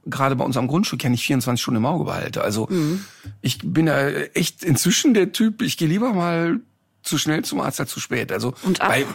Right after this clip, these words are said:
Speaker 1: bei Mina war das ja so, also da war der Tierarzt, den hätte ich erst gerufen, wenn die nicht mehr atmet. Aber
Speaker 2: Ja.
Speaker 1: ansonsten bei Emma bin ich irgendwie anders.
Speaker 2: Ich glaub, es ist auch keine Hysterie. Dazu werden wir gleich wahrscheinlich mehr erfahren, denn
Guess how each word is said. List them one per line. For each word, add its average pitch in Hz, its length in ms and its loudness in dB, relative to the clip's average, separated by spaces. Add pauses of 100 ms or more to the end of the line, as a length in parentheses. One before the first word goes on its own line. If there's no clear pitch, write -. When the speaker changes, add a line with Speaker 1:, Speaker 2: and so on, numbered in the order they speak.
(220)
Speaker 1:
bei 107 100 2
Mina 135 300 4
war 139 100 2
das 127 140 0
ja 127 80 0
so, 120 140 0
also 107 160 -2
da 104 120 -2
war 107 80 0
der 107 140 -4
Tierarzt, 110 460 -2
den - 100 -4
hätte 110 140 0
ich 104 60 -6
erst 110 160 -6
gerufen, - 340 -6
wenn 107 100 -2
die 104 60 -2
nicht 101 120 -6
mehr - 140 0
atmet. 101 300 -2
Aber 104 160 0
Speaker 2:
Ja. 185 80 2
Speaker 1:
ansonsten 127 300 -4
bei 117 200 0
Emma 156 240 -2
bin 135 140 -2
ich 123 80 -2
irgendwie 127 200 -4
anders. - 280 -6
Speaker 2:
Ich 214 160 0
glaub, 233 180 0
es 247 160 -2
ist 240 140 -4
auch 208 100 -6
keine 240 200 0
Hysterie. 214 520 0
Dazu 180 240 -2
werden 208 240 0
wir 196 120 -2
gleich 185 280 -2
wahrscheinlich 190 460 -2
mehr 190 200 2
erfahren, 160 440 -2
denn 233 280 2